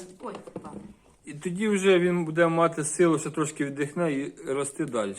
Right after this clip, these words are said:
Speaker 2: А то він знову буде гнати на, на цей плодик маленький, що Рая обірвала.
Speaker 1: І, м, дивіться, він, е, такий красунчик, що вже на слідуючий рік він ще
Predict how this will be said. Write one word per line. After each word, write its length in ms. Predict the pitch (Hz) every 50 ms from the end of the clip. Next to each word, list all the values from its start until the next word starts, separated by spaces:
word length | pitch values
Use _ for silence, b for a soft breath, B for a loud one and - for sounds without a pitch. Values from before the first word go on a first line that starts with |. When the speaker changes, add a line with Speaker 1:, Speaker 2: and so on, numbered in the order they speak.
| - - - B B B B B
Speaker 2:
А 120 | - 127
то 160 | 131 - 196 190
він 140 | 196 180
знову 280 | 156 151 165 185 180 165
буде 220 | 147 135 143 147
гнати 400 | 139 139 143 156 175 196 190 170
на, 200 | 151 139 139 147
на 140 | 147 143 135
цей 260 | 131 - 170 160 147
плодик 460 | 139 - - 139 151 170 165 151 139 - - - b b b b b b b _ -
маленький, 500 | 123 127 131 135 135 135 123 123 123 117
що 500 | - - - 127 117 113 110 107 107 107 110 113 - -
Рая 280 | 123 123 127 123 117 113
обірвала. 500 | 110 107 110 107 107 104 98 95 92 - B B B B B B _
Speaker 1:
І, 200 | 269 262 262 262 254 226 - - - -
м, 360 | 247 247 247 240 233 233 233
дивіться, 360 | 226 247 269 262 - - 247
він, 400 | 214 202 208 254 277 294 285 269
е, 460 | 254 247 240 233 226 226 226 214 208 202 -
такий 240 | 262 254 - 294 -
красунчик, 600 | - 269 254 - - 311 330 403 - 359 320 -
що 140 | - 262 240
вже 180 | 220 269 277
на 120 | 277 262 240
слідуючий 640 | - - 254 277 285 - 359 320 - - - 294 269
рік 220 | 262 240 - -
він 120 | 233 233
ще 440 | 220 - - - 240 233 233 226 -